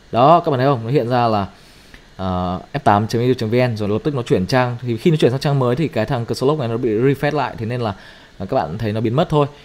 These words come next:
Thì các bạn có thể một cách để giữ lại cái log này bằng cách là bấm vào cái setting ấy.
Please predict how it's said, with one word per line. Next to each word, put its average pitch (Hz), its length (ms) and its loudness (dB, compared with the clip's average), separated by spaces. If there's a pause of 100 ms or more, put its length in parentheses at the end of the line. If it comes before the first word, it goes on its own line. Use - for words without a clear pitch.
(160)
Thì - 60 -8
các 160 80 0
bạn 139 160 2
có 127 100 0
thể 151 200 2
một 107 180 -2
cách 151 160 0
để 101 120 2
giữ 143 160 0
lại 156 100 0
cái 123 140 -2
log 151 160 0
này 104 140 -2 (360)
bằng 104 100 -8
cách 139 120 -2
là 120 140 2
bấm 107 180 0
vào 139 100 -2
cái 120 80 -6
setting 143 400 0
ấy. 151 80 -4